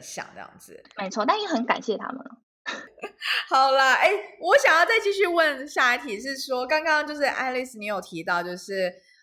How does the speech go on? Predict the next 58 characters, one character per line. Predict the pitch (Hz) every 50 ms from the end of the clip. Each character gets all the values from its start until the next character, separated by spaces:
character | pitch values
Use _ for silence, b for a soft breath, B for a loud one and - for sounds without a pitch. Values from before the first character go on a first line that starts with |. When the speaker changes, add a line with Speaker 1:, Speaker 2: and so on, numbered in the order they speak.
| b
Speaker 1:
呃， | - 185 180 180 175 175 185
小 | 190 - 208 185
何 | 175 208 185 190
是 | 190 - 262
一 | 269
个 | 254 247 233
非 | 233 233 233 226 220
常 | 226 233 185 170 165 180
心 | 185 - - 208 202 202
思 | - 202 190
细 | 190 - - 226 220 190
腻 | 190 202 190 185 180
啊， | 165 160 160 160 165
然 | 165 151 135 160
后 | 165 - 202 190 190 180 180 185 B B B B B
非 | - 214
常 | 196 180 175
照 | 185 202 170 170
顾， | 170 190 175 165 151 - - _ -
呃， | 165 160 156 151 147 151
你 | 165 160
的 | 156 160
家 | 180 156 160
人 | 156
跟 | 151 151 156 151
你 | 143 117
的 | - 110 95
人， | 78 69 - _
一 | - 180
个 | 180 160
人。 | 120 - 95 85 - - 226
那 | 294 302 277 269
但 | 254 294 269 277
是 | 285 294
我 | 240 185
还 | 160 165 175
是 | 233
蛮 | 262 254 202 226 196
好 | 220 208 196
奇 | 196 180
是 | 170 180
说， | 185 - 208 202 202 196 196 B B B B B B B
呃， | 190 190 185 185
因 | 202 247
为 | 294 302 285
毕 | 294 294 302 277 254
竟 | - - 254 247 226 208
成 | 214 - 220 185 190
长 | 226 208 165 160 175
背 | - 220 196
景 | 185 160 147
跟 | 147 170 180 175
文 | 156 147 170
化 | 190 185 170
都 | 160 175 165
还 | 151 135 -
是 | - 165
不 | -